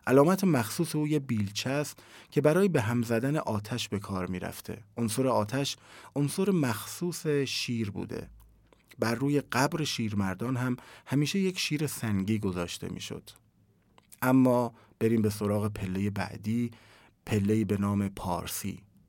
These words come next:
شیرمردی که به سنین بالا می‌رسه و به درجهٔ پارسی دست پیدا می‌کنه،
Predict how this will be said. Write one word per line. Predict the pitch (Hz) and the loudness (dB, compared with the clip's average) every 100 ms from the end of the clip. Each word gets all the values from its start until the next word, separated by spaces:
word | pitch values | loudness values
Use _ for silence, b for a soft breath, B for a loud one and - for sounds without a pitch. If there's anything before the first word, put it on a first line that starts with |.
| _ _ - _ _ _ | _ _ -20 _ _ _
شیرمردی | - - 156 147 160 165 156 | -4 4 6 8 6 4 2
که | 143 | 2
به | 143 127 | 2 2
سنین | - 123 139 139 | 2 2 4 4
بالا | 127 110 107 123 | 4 2 2 2
می‌رسه | 110 95 92 - 117 123 | 2 0 -2 -2 0 2
و | 117 104 104 B B | 0 0 -4 B B
به | 131 | 2
درجهٔ | 127 127 123 135 175 | 6 8 8 4 0
پارسی | 175 113 104 98 - | 0 0 2 0 -2
دست | 143 101 92 - | -2 -2 -2 -4
پیدا | 95 92 92 | -4 -2 -2
می‌کنه، | 92 90 98 117 151 | -2 -4 -2 0 0